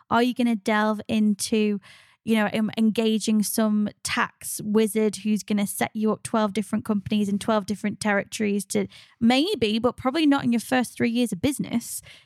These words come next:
You know, that sounds like an Amazon type problem or, or solution. So the fact is, start with the, the basics, the, the legalities, the, the legal aspects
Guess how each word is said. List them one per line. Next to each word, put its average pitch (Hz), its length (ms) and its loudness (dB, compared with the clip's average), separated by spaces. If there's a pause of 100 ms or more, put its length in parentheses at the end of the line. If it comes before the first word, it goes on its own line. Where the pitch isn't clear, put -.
You 220 100 0
know, 214 120 2
that 269 200 0
sounds 262 180 2
like 247 100 -4
an 208 80 0
Amazon 202 460 2 (220)
type - 260 -2
problem 202 480 0
or, 190 180 2
or 202 200 0
solution. 196 640 -4 (300)
So - 120 -2
the 285 80 2
fact - 220 -2
is, 302 100 -4
start - 400 0
with 220 260 -4
the, 208 280 0 (280)
the 208 60 0
basics, 202 720 -4
the, 190 300 -2
the 208 100 -4
legalities, 196 880 -2
the, 196 260 -2
the 202 100 -2
legal 208 420 0
aspects - 580 -6